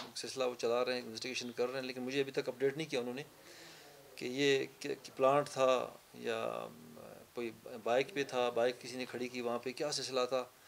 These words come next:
तो मैं समझता हूँ बड़ा एक मुश्किल होता है। मैं, अ, मैं अगर ये कहूँ कि कोई labs था या security agencies की कोताही थी, मैं इसको इस तरह नहीं कह सकता हूँ, क्योंकि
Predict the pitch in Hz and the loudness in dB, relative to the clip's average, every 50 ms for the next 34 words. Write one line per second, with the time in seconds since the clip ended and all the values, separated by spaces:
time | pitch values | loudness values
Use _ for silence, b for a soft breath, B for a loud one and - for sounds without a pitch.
0 | B B B B B B B B B B B - - - 180 190 190 185 185 - | B B B B B B B B B B B -6 0 2 4 6 6 6 4 2
1 | - - - - 139 165 208 220 214 208 208 208 - - 226 233 269 247 220 202 | -2 -8 -10 -8 -4 -2 0 0 0 0 -2 -2 -2 0 -2 -2 -2 0 2 2
2 | 202 196 196 - - 143 143 139 - - 262 214 170 151 - 147 135 127 117 120 | 2 2 0 -4 -10 -8 -6 -6 -4 -4 0 -2 0 2 4 4 4 4 4 2
3 | 123 123 123 123 123 120 120 117 113 113 120 120 - - 55 53 53 52 50 - | 0 -2 -2 -2 -4 -6 -10 -12 -16 -16 -16 -14 -14 -12 -12 -12 -12 -12 -14 -14
4 | - - - - - - - - - - 123 120 123 131 139 147 143 131 135 131 | -16 -18 -20 -20 -20 -20 -20 -20 -20 -18 -14 -8 -4 -2 -2 -2 -2 -4 -4 -2
5 | 139 147 143 143 143 151 156 143 147 147 143 143 139 139 - - 135 123 117 120 | 0 0 0 0 -2 -4 -4 -2 -2 0 0 0 0 -2 -4 -6 -4 0 4 6
6 | 131 147 143 - - - 151 143 143 143 139 135 135 131 131 131 127 123 120 120 | 6 6 6 4 2 2 4 4 6 6 4 4 4 2 2 2 2 0 -2 -4
7 | 123 - - 120 - 143 139 135 131 143 139 127 120 120 117 131 139 135 - 139 | -6 -10 -12 -6 -2 0 0 0 0 -2 -4 -4 -4 -6 -6 -6 -8 -8 -8 -6
8 | 135 127 127 123 123 117 120 127 147 147 - 185 180 185 185 180 170 - - 165 | -6 -6 -6 -6 -4 0 0 0 0 0 -4 -4 -2 0 0 0 -2 -4 -6 -8
9 | 156 147 - - 160 156 170 151 139 123 127 120 - - 151 156 139 156 151 147 | -8 -6 -2 0 0 0 0 -2 -2 -2 -4 -4 -6 -6 -6 -6 -6 -8 -4 0
10 | 170 160 | 0 0